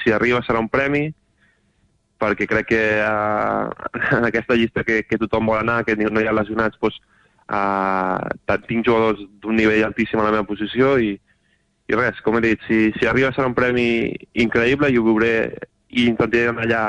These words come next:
a guanyar-me el lloc, a guanyar-me la posició, però si no arriba, doncs, a seguir treballant,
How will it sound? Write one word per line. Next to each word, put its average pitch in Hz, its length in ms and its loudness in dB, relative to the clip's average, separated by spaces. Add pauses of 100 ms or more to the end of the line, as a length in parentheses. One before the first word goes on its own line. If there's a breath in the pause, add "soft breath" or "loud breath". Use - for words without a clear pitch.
a 104 160 -4
guanyar-me 113 380 0
el 110 80 -2
lloc, 143 180 0
a 120 80 -2
guanyar-me 113 300 0
la 104 60 -4
posició, 117 360 0
però 107 240 -2 (520 soft breath)
si 127 120 0
no 131 80 2
arriba, 139 280 2
doncs, 117 180 0
a 107 80 -2
seguir 120 160 2
treballant, 139 500 0